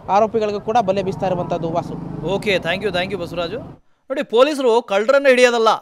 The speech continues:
Speaker 2: ಈ ಕಳ್ಳರನ್ನ ಫಸ್ಟ್ ಹಿಡಿಬೇಡಿ, ಯಾರು ಕಾಮಗಾರಿ ಮಾಡಿದಾರಲ್ಲ ಅವ್ರು ಫಸ್ಟ್ ಓದಿರಿ.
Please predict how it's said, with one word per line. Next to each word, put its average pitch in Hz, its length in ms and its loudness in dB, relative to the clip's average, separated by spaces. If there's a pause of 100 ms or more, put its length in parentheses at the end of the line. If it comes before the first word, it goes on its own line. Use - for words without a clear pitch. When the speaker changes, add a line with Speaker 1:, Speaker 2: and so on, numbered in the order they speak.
(140)
Speaker 2:
ಈ 185 120 -12
ಕಳ್ಳರನ್ನ 240 380 -4
ಫಸ್ಟ್ 220 220 -4
ಹಿಡಿಬೇಡಿ, 196 400 -2
ಯಾರು 175 200 -4
ಕಾಮಗಾರಿ 247 480 2
ಮಾಡಿದಾರಲ್ಲ 208 400 -2
ಅವ್ರು 208 260 -4
ಫಸ್ಟ್ 208 220 -8
ಓದಿರಿ. 175 520 -8